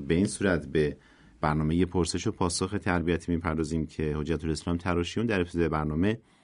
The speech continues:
اه، دقایقی در مورد چگونگی تربیت دینی کودک صحبت می‌کنند. همونطور که شما همراهان صمیمی هم می‌دونید، ما،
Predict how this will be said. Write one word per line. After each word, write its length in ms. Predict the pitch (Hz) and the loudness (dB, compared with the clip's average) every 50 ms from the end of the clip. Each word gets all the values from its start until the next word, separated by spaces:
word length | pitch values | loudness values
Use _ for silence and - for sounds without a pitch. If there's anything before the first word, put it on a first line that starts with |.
| _ _ _ _ _ _ _ _ - | _ _ _ _ _ _ _ _ -2
اه، 140 | 87 85 82 | 0 0 2
دقایقی 600 | 76 87 85 82 85 90 95 98 110 110 110 107 | 4 2 2 4 4 2 2 2 2 2 4 4
در 140 | 101 98 95 | 4 4 4
مورد 360 | 92 85 82 85 82 92 98 | 4 4 4 4 2 2 -2
چگونگی 640 | 92 - - 92 85 90 90 87 85 85 107 120 | 0 2 2 4 4 6 6 4 4 4 2 0
تربیت 540 | 120 - - 92 82 76 80 82 85 - 110 | 0 0 -2 -2 0 0 0 0 0 -2 -2
دینی 360 | 98 95 90 82 80 87 92 | 0 2 2 2 4 2 0
کودک 520 | 92 - - 82 78 87 87 85 - - - | -2 -4 -4 -2 0 2 0 0 -2 -8 -14
صحبت 520 | - - - 87 78 - - 73 69 - - | -12 -4 -2 -2 -2 0 -2 -2 -2 -2 -6
می‌کنند. 420 | 65 - - 71 64 64 - - _ _ _ - - _ _ _ _ _ _ | -10 -8 -8 -8 -8 -8 -10 -14 _ _ _ -20 -20 _ _ _ _ _ _
همونطور 300 | - 98 101 95 - 98 | 2 2 4 6 4 4
که 100 | 95 98 | 2 2
شما 260 | 95 - - 90 92 90 | 0 0 2 2 2 4
همراهان 480 | 95 87 85 82 80 85 90 92 98 | 4 2 2 2 2 2 2 2 2
صمیمی 460 | 95 - - 87 87 90 87 92 104 | 0 0 2 2 4 4 4 4 4
هم 120 | 104 90 80 | 4 4 2
می‌دونید، 460 | 76 71 67 67 71 78 92 101 95 | 2 0 0 0 0 0 0 2 2
ما، 260 | 95 98 101 98 98 | 2 2 2 0 -2